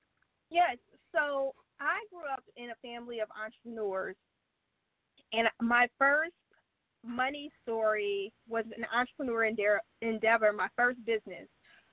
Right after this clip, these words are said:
I had a sign-up sheet in my room on the back of my bedroom door, and I have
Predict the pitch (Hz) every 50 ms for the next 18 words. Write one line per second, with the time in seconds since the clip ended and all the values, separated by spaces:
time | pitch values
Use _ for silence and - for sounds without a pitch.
0 | _ _ - 226 240 269 269 269 262 240 226 _ _ - 285 269 294 339 392 370
1 | 349 - - - - 262 226 214 208 - _ - - 226 240 262 269 269 269 262
2 | 254 254 226 214 233 254 254 226 196 185 196 - - 208 208 208 196 214 202 220
3 | 226 - 240 247 233 233 220 202 214 208 220 214 - 240 247 254 240 214 190 175
4 | 156 - - - - _ _ _ _ _ _ - - _ _ - 240 240 233 226
5 | 233 285 269